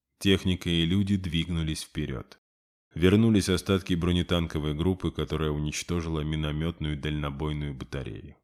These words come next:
Петр Тырсин доложил командиру полка о потерях. Пантелеев кивнул и поторопил капитана. Надо было наверстывать упущенное время.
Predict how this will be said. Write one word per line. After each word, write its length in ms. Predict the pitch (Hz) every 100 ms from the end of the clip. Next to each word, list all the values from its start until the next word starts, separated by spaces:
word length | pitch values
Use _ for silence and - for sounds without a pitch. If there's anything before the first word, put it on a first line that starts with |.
| _ _ _ _ _
Петр 300 | 101 107 110
Тырсин 420 | - 131 - 113
доложил 380 | 104 104 98 104
командиру 520 | 95 101 98 98 98
полка 460 | 87 92 87 98 92
о 60 |
потерях. 680 | 90 90 - 90 65 60 - _ _ _ _ -
Пантелеев 600 | 90 76 90 90 85 -
кивнул 520 | 92 85 87 95 95 _ _ _
и 80 | 104
поторопил 560 | - 92 92 85 92
капитана. 720 | 85 82 73 - 71 62 - - _ _ _
Надо 320 | 87 92 87
было 220 | 78 82
наверстывать 720 | 80 82 76 85 - 85 85 85
упущенное 640 | - 80 - - 73 73
время. 400 | 62 62 52 -